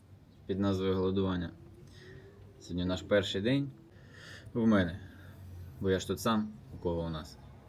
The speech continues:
Починається перший день, так як я вже раніше казав, для першого дня я не бачу взагалі ніяких проблем, він пройде дуже легко та швидко. Єдиний момент в цьому дні, це буде те, що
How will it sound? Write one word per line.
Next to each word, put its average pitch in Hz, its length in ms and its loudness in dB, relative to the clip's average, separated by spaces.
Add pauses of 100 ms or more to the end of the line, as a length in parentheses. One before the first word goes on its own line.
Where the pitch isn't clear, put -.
(500)
Починається 117 520 2
перший 135 340 4
день, 214 240 6 (120)
так 120 140 2
як 110 120 0
я 113 60 8
вже 104 160 4
раніше 104 360 4
казав, 123 400 2 (160)
для 95 420 6
першого 113 520 2
дня 139 300 2 (1120)
я 110 180 4
не 110 120 8
бачу 98 460 2 (360)
взагалі 104 340 6
ніяких 92 360 0
проблем, 135 440 2 (200)
він 90 280 0 (320)
пройде 107 540 6 (1040)
дуже 104 240 2
легко 113 280 4
та 95 120 -2
швидко. - 360 -6 (260)
Єдиний 113 1000 6
момент 139 500 2 (100)
в - 20 -14
цьому 107 240 6
дні, 92 200 2
це 95 160 -6
буде 98 580 6
те, 147 120 4
що 101 480 4